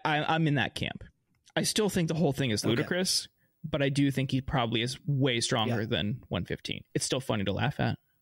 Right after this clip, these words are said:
Speaker 1: I'm going to. <laughs> But I can acknowledge
Speaker 2: And I
Speaker 1: it.
Speaker 2: will too.
Speaker 1: Uh,
Speaker 2: Yeah.
Speaker 1: yeah, yeah. <laughs> Uh, we also talked about a story out of Florida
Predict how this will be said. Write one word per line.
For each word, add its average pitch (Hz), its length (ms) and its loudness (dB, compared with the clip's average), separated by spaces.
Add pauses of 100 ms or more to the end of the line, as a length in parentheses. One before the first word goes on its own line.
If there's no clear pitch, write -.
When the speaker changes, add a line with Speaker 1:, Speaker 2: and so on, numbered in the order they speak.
Speaker 1:
I'm 127 140 -2
going 113 240 0
to. - 160 0 (680)
<laughs> - 420 -4
But - 400 -4 (360)
I 220 80 -2
can 180 160 0
acknowledge 135 400 2
Speaker 2:
And 190 100 6
I - 40 6
Speaker 1:
it. 185 40 6
Speaker 2:
will 165 160 4
too. 107 400 -4 (480)
Speaker 1:
Uh, 151 220 0 (400)
Speaker 2:
Yeah. 101 180 -10 (240)
Speaker 1:
yeah, 143 320 2
yeah. 123 300 0 (420)
<laughs> 175 80 -2 (1300)
Uh, 165 280 2
we 165 140 2
also 208 280 0
talked 196 260 -2
about 180 140 2
a 180 40 2
story 175 460 0
out 160 140 0
of 135 80 -4
Florida 190 600 0